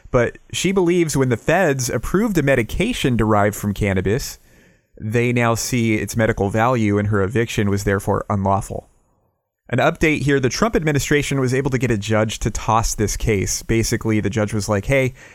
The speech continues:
you're coming after hud when really you need to take this up at the D E A."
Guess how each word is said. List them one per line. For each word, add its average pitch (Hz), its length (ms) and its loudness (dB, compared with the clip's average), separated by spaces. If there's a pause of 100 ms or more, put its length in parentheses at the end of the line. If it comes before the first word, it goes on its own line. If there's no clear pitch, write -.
(140)
you're 156 140 0
coming 175 220 0
after 139 260 0
hud 127 480 2 (320)
when 113 280 0
really 135 300 2
you 120 220 -2
need 117 220 0
to 110 120 -4
take 104 200 -4
this - 180 -4
up 107 100 -2
at - 60 -10
the 107 80 -4
D 104 240 -4
E 101 180 0
A." 107 280 0